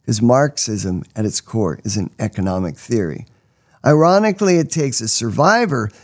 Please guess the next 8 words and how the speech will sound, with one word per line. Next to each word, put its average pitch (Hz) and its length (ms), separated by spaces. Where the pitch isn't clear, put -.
of 120 320
the 101 80
North 117 400
Korean 104 440
brutality 123 880
and 113 160
Marxist 110 720
lies 110 800